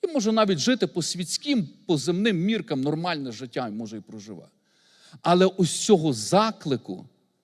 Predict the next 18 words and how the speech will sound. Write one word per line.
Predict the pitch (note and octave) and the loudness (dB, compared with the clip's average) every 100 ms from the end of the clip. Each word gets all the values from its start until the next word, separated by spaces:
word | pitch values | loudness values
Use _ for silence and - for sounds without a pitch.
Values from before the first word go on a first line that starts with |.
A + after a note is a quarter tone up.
| _ _ _ _ _ _ | _ _ _ _ _ _
ось | B2+ - | -8 -2
цього | - D#3+ D3 | 2 4 2
поклику | - A3 A3 E3 - D3+ - | 6 6 6 0 0 -4 -2
і | C#3+ | -2
бажання | G#2 B2+ G#2 E3 F3 D#3 B2+ | -2 -4 -4 -4 -2 -4 -6
в | A#2 | -8
серці | - E3+ C#3 C3+ | -6 -8 -6 -6
може | B2 B2+ | -4 -6
вже | A#2+ B2+ | -8 -8
більше | A#2+ A2+ A#2 | -8 -8 -10
ніколи | A2+ - A2 | -14 -10 -10
не | G#2+ | -10
прийти. | - F2 F#2 - _ _ _ _ _ _ _ _ _ _ _ _ _ _ _ _ _ _ _ _ _ _ _ _ _ _ _ _ _ _ | -12 -18 -20 -20 _ _ _ _ _ _ _ _ _ _ _ _ _ _ _ _ _ _ _ _ _ _ _ _ _ _ _ _ _ _
І | - | -12
так | B2 C#3+ B2 | -4 -2 -2
можна | A#2+ G#2+ G#2+ | -8 -8 -10
запізнитися | G#2 G#2 G2+ F#2 A#1+ - - - | -10 -10 -12 -14 -18 -18 -20 -20
теж, | - - _ | -20 -20 _